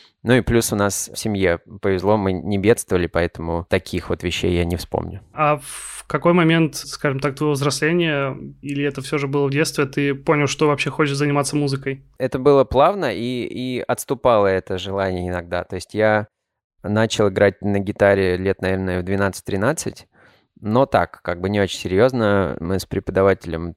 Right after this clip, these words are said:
Speaker 1: только через пару лет с братом начали ходить заниматься, до этого так по чуть-чуть. Потом у меня это всё увлечение музыкой уступило футболу, например. Я ещё несколько лет играл в футбол в школе.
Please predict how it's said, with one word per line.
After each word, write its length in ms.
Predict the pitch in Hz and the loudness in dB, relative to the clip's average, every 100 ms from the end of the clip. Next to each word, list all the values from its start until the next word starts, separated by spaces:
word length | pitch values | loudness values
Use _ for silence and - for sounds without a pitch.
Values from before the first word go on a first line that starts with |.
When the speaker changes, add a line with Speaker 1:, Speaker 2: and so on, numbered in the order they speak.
| _ | _
Speaker 1:
только 180 | - 87 | -12 -10
через 200 | - 95 - | -4 -6 0
пару 220 | 101 95 | 2 2
лет 280 | 107 147 - | 2 0 0
с 80 | - | -2
братом 600 | 107 107 98 92 87 - | 0 2 0 -6 -6 -6
начали 400 | 104 98 - 90 | -2 -2 -2 -6
ходить 280 | - 95 87 | -4 -4 -4
заниматься, 520 | 90 92 87 - - | -4 -2 -2 -4 -6
до 100 | 85 | -2
этого 320 | 85 - 80 | -4 -4 -12
так 220 | - - | -10 -10
по 80 | - | -10
чуть-чуть. 420 | - - 147 151 - _ _ _ - | -12 -4 -2 -2 -6 _ _ _ 0
Потом 380 | - 123 120 | 4 4 4
у 60 | 110 | 4
меня 360 | 101 104 104 95 | 2 2 2 2
это 140 | - | -2
всё 180 | - 104 | -2 0
увлечение 520 | 95 98 - 110 101 | 0 -4 -4 -2 -2
музыкой 640 | 98 101 95 - 92 92 85 | -2 -2 -4 -2 -2 -2 -6
уступило 800 | 104 - 98 - 107 101 90 92 _ - _ | -10 -8 -8 -2 2 4 2 0 _ -20 _
футболу, 500 | - 110 92 113 143 | -6 -4 2 4 4
например. 480 | 139 117 113 110 104 | 2 0 -2 -2 -2
Я 160 | 98 95 | 0 -2
ещё 240 | 92 - | -2 -6
несколько 300 | 98 95 - | -6 -6 -4
лет 180 | 92 - | -6 -4
играл 220 | 92 95 | -2 -2
в 60 | 90 | -2
футбол 340 | 98 92 131 | -8 0 0
в 60 | 135 | 0
школе. 420 | - 117 113 101 | -2 0 0 -2